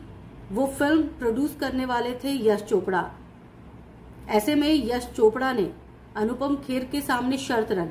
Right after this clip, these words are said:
दी। उन्होंने कहा कि मैं ये फिल्म तभी प्रोड्यूस करूंगा जब इस फिल्म में सलमान, शाहरुख और आमिर खान काम करेंगे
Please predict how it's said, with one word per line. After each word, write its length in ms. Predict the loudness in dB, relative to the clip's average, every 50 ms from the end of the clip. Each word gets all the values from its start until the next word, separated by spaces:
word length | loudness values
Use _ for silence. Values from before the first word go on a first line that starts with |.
| -4
दी। 120 | -6 -8 -8 -8 -12 -16 -20 -20 -20 -20 -20 -20 -20 -20 -12 -4 0
उन्होंने 300 | 2 2 4 2 2 0
कहा 380 | 2 0 2 4 4 4 4 2
कि 220 | -2 -2 -2 -2
मैं 180 | 0 2 2 4
ये 160 | 4 4 2
फिल्म 300 | 0 0 -2 -2 -2 -2
तभी 300 | 0 0 0 4 4 2
प्रोड्यूस 380 | 2 0 -4 -4 -4 -4 -4
करूंगा 480 | -4 -2 -2 0 0 0 2 0 0 -2 -4 -14 -18 -20 -18 -10 -4
जब 180 | -2 0 2
इस 140 | 2 0 -2
फिल्म 360 | -2 2 4 6 8 8 8
में 220 | 8 6 4 0 -2 -8 -16 -18 -20 -20 -20 -14 -6 -2
सलमान, 480 | 0 2 2 4 4 4 4 4 4 2
शाहरुख 520 | 0 0 0 0 0 0 -2 -4 -6 -8
और 200 | -6 -4 -4 -4
आमिर 400 | -2 -2 0 0 0 0 0 -2 -4 -4
खान 280 | -4 0 0 2 2 2
काम 240 | 2 2 2 2 0
करेंगे 560 | 0 -4 -4 -4 -4 -4 -4 -4 -4 -4 -6